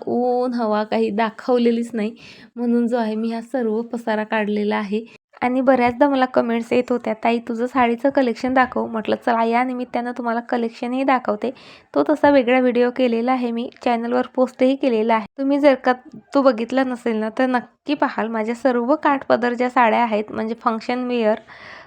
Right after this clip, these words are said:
अ, कार्यक्रमात घालण्यासारख्या त्या सर्व मी त्यामध्ये दाखवलेल्या आहेत. इतर अनेकही साड्या आहेत तशा पार्टीवेअर वगैरे वगैरे, त्याही कधीतरी दाखवेल मी तशा तुम्हाला. आम्ही पावसाळ्याभराचे कांदे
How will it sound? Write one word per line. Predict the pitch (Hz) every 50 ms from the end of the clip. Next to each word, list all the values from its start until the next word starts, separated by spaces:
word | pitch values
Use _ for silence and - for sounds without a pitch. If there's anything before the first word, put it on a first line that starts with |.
| _ -
अ, | 220 220 226 220
कार्यक्रमात | 220 - 233 214 214 214 - 233 226 233 226
घालण्यासारख्या | 220 262 247 233 220 220 226 226 - 226 214 - - 214 -
त्या | 233
सर्व | 233 - - 220 220 208 226
मी | 247 285 285
त्यामध्ये | 269 247 226 214 214 226
दाखवलेल्या | 220 220 214 208 - - 233 247 254 240 240 226
आहेत. | 208 196 214 220 - - -
इतर | 254 247 - 285 294
अनेकही | - - 269 254 262 254 - 285 285
साड्या | 285 - 277 254 240 254 269
आहेत | 269 262 285 285 -
तशा | 269 247 - 233
पार्टीवेअर | 226 226 226 220 220 220 220 220 214 226 220 220
वगैरे | 214 214 208 214 214 220
वगैरे, | 220 220 208 208 214 240 269 - - - - - - - - - - -
त्याही | - 262 247 240 269 269
कधीतरी | - 247 208 226 214 226 220 233
दाखवेल | 214 233 220 214 - - - 247 277
मी | 302 311 294 -
तशा | 226 - - 226
तुम्हाला. | 226 226 214 214 208 208 220 247 - - - - - - - - - - - - - - -
आम्ही | 226 233 254 269
पावसाळ्याभराचे | 269 269 247 220 220 214 - 269 294 302 262 294 277 262 254 262 277
कांदे | - - 254 226 214 214